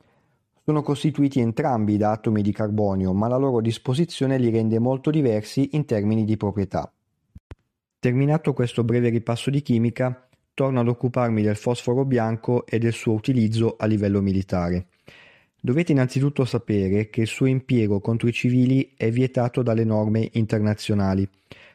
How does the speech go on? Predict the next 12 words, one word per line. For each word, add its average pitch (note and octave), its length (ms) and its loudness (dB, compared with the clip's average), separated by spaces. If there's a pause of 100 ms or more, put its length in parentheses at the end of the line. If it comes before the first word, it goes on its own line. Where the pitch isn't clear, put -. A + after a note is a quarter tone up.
(120)
come A#2 240 0
sancito C3 540 0
dal A2 180 0
terzo A#2+ 320 -2
protocollo A#2+ 640 0
della G#2 240 0
Convenzione A#2 800 0
delle G#2+ 240 2
Nazioni G#2 420 0
Unite. F#2+ 460 -2 (680)
Nonostante A2+ 540 0
ciò, B2+ 420 -2